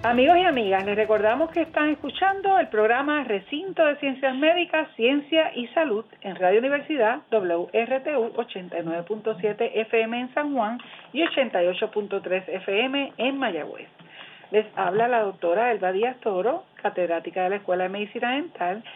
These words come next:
y estuve conversando en el primer segmento con los doctores José Rodríguez, director médico de el Hospital de Castañer, la doctora Edna Acosta y la doctora Marcilín Colón, ambas investigadoras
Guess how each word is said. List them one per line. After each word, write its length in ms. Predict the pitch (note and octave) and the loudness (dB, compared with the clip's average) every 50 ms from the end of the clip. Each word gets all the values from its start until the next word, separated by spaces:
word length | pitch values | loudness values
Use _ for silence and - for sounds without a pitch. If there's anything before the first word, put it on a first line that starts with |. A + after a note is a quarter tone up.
| - - - - - | -20 -20 -14 -4 0
y 100 | A#3 B3+ | 0 0
estuve 320 | B3 B3+ D#4+ E4 F#4+ F#4 | 2 0 0 0 0 0
conversando 680 | - E4+ D#4+ C#4+ C#4+ C#4 C#4 - D#4+ D#4 D#4 D4 B3+ A#3 | 0 0 2 2 2 0 0 0 -2 0 0 0 -2 -2
en 60 | G#3 | -4
el 40 | F#3 | -4
primer 340 | F#3 G3+ F#3 F#3+ G3 G#3 G3+ - | -4 -6 -6 -6 -6 -6 -2 -2
segmento 720 | C#4 C4+ C4+ C4 C#4+ D4+ D#4 E4 D#4+ - - G3+ G3+ G#3 - - - - - - | -2 -2 -2 -2 -4 -2 -2 -4 -6 -6 -6 -6 -6 -8 -8 -14 -20 -20 -18 -4
con 160 | - A#3 A#3 A3+ | 2 4 4 6
los 120 | G#3+ G3+ | 4 2
doctores 440 | G3+ G#3 G3+ - A#3 A#3+ C4+ C#4+ B3+ | 0 -2 -2 -2 -2 -2 -2 -2 -4
José 380 | A#3 F#3+ F3+ - - F#3 F#3+ | -6 -8 -8 -6 -6 -6 -4
Rodríguez, 600 | F#3+ C#4+ D4+ D#4 C#4+ A#3 G3+ F#3 E3+ G#3 B3+ C#4 - _ - | -4 -4 -6 -6 -4 -4 -4 -4 -2 -2 -4 -4 -6 _ -8
director 440 | F#3+ F#3 F3 E3+ E3 E3+ F3 E3+ F3 F#3 | -6 -4 -4 -4 -4 -2 -2 -2 -2 -2
médico 480 | F#3+ F#3 G3 G3+ G3 - C4 C#4+ D4 - - - - - - - - - _ - D#3 | -2 -2 -2 0 2 2 0 0 0 -6 -18 -20 -20 -20 -20 -20 -20 -20 _ -14 -6
de 360 | D3+ F#3+ G3 A3 C4 E4 F4 - - _ _ _ - - _ _ _ - | 0 2 4 4 4 2 -2 -10 -14 _ _ _ -20 -20 _ _ _ -4
el 140 | G#3 G3+ G3 | -2 -2 -2
Hospital 340 | F#3 F#3+ F#3 F3 E3+ D#3+ D#3+ | -2 -6 -6 -6 -4 -4 -4
de 100 | E3+ E3+ | -4 -6
Castañer, 580 | F#3+ F#3+ - C#4 C#4+ C4+ B3 G3+ G#3 A3+ C4 - _ - | -8 -8 -6 -6 -4 -4 -4 -6 -6 -6 -8 -10 _ -4
la 80 | G3 | -4
doctora 420 | F#3 F3 E3+ F3 F3+ F3+ G3 G3+ - | -4 -4 -4 -4 -4 -2 -2 -4 -2
Edna 380 | - G3 F#3+ G3 G#3 B3 C4+ C#4 | -2 -4 -4 -4 -2 -2 -2 -2
Acosta 580 | C4+ - - F#3 G3+ G#3 - _ - D4 D#4+ - - - | -4 -6 -6 -8 -8 -8 -10 _ -8 -8 -8 -8 -10 -10
y 280 | G#3+ A#3 C#4 D4+ G#4+ - | -8 -8 -8 -8 -12 -12
la 120 | B3+ G#3 F#3 | -10 -8 -8
doctora 360 | F3+ F3 - - F#3 G3 A3+ | -8 -8 -8 -6 -4 -4 -4
Marcilín 580 | A3+ G#3 F#3 F3+ - F#3+ E3+ F3 F#3 G#3 A#3+ A#3 | -4 -4 -8 -8 -10 -12 -10 -10 -10 -10 -12 -12
Colón, 500 | - - D#4+ C#4 A3+ F#3+ G3+ A#3 B3 - _ - | -10 -8 -4 -4 -2 -2 -4 -6 -10 -14 _ -4
ambas 500 | F#3 G3+ A3+ B3 A#3 A3+ A3 A#3 A3+ - | -4 -2 -2 0 0 0 0 -2 -4 -8
investigadoras 880 | G3+ G3 G3 A3+ A3+ - C#4+ C#4 D4 C#4 A#3+ F#3+ F3 F#3 G#3 B3 C4+ | -8 -4 -4 -4 -4 -4 -6 -4 -2 -2 -2 -2 0 0 0 0 0